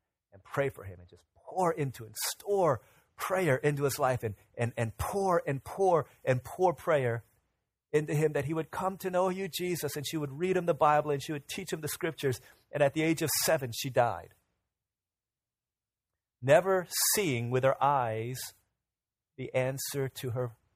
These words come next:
fervent prayers. As John grew up then with his dad and his stepmother, both of them who were heathens, carnal, had no spiritual inclination in them. They taught him all kinds of awful things, abused him, and at the age of eleven, he went out to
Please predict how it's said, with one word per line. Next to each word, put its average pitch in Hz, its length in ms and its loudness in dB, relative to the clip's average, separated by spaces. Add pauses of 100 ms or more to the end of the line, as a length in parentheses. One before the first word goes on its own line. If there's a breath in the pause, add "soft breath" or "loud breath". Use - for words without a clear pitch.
(140)
fervent 120 340 -6
prayers. 104 540 -10 (760)
As 143 160 -2
John 139 300 2
grew 139 140 4
up 135 140 2
then 139 180 4
with 127 140 2
his 113 160 0
dad 131 380 6
and 120 120 0
his 113 180 -4
stepmother, 131 460 2
both 135 260 0
of 135 60 -4
them 131 140 2
who 127 120 -6
were 107 140 0 (140)
heathens, 139 440 -2 (100)
carnal, 135 420 2
had 113 180 0
no 143 340 2
spiritual 143 540 -2
inclination 131 680 -4
in 127 120 -2
them. 123 260 -4 (720)
They 131 100 4
taught 139 300 6
him 147 120 2
all 139 120 8
kinds 143 360 -2
of 131 120 -2
awful 135 340 4
things, 135 320 -2
abused 131 480 0
him, 139 160 0
and 120 100 2
at 117 120 2
the 131 100 0
age 165 160 2
of 165 80 0
eleven, 147 320 4
he 147 140 -4
went 143 180 2
out 139 200 2
to 123 80 -4